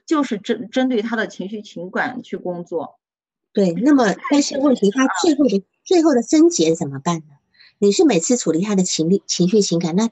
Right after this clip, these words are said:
Speaker 2: 但是这个问题的症结怎么办？这个
Speaker 1: 呃，那个部分会，会他自己领悟到，他自己看到了、意识到了。我不是后面有一段那个逐字稿的
Speaker 2: 哦，我知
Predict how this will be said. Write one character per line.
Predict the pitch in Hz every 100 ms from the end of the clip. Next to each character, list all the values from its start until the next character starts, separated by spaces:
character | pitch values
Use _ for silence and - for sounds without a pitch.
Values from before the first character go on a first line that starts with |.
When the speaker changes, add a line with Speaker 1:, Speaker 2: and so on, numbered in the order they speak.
| _
Speaker 2:
但 | 285 277
是 | 254
这 | 240
个 | 208
问 | 226 285
题 | -
的 | 185 165
症 | 214 220
结 | 220 147 143
怎 | 139
么 | 127 _
办？ | - _ _ - - -
这 | -
个 | 285
Speaker 1:
呃， |
那 | 330
个 | 277
部 | 233
分 | 208 185 180 170
会， | 180 233 202 170 160
会 | 185 254 220 190 160
他 | - 269
自 | 269 302
己 | 196 180 170
领 | 180 170
悟 | 185 247
到， | 233 175
他 | 190
自 | 233 262
己 | 185
看 | - - 247
到 | 202 165
了、 | 156
意 | 214 226
识 | -
到 | 202 175
了。 |
我 | 180
不 | 220
是 | 277
后 | 277 285
面 | 226
有 | 170
一 | 175
段 | 254 233
那 | 226
个 | 180
逐 | 180
字 | 202 247
稿 | 196 156
的 | -
Speaker 2:
哦， | -
我 |
知 | 190